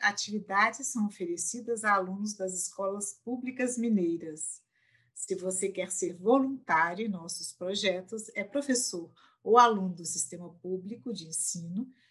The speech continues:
acesse w w w ponto avecmg ponto org ponto b r e saiba como participar.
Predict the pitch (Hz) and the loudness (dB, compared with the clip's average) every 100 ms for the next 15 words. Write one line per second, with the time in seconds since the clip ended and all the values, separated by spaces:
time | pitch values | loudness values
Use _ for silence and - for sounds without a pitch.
0 | _ - 202 - 208 233 233 214 185 180 | _ 2 2 4 2 2 -2 -4 4 6
1 | 233 240 214 180 180 175 165 165 156 165 | 4 -2 -4 -4 -4 -8 -16 -10 -8 -8
2 | 208 233 - 185 185 196 180 190 233 - | -8 -10 -6 -8 -6 -8 -2 -2 -2 -4
3 | 208 202 156 165 202 208 185 185 190 165 | -4 -4 -4 -2 -2 -4 -8 -6 -6 -4
4 | 170 180 185 208 - 160 _ 180 202 180 | -6 -10 -14 -16 -16 -20 _ -4 2 4
5 | 190 202 247 _ _ - 285 - - 175 | 4 2 -14 _ _ -6 -2 0 2 2
6 | 175 180 208 185 185 185 202 - - 269 | 2 -4 -12 -10 -12 -10 -10 -12 -14 -14
7 | - - | -10 -10